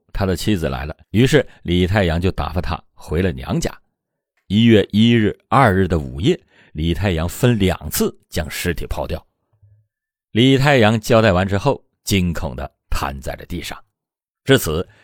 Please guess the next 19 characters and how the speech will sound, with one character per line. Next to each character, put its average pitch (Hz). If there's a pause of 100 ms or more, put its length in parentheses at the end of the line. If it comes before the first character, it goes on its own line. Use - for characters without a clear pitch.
幺 104
三 90
案 92
件 82 (220)
真 82
相 71
大 80
白。 - (520)
一 117
九 98
七 82
二 110
年 78
四 -
月 85
二 98
十 85
八 113
日， 104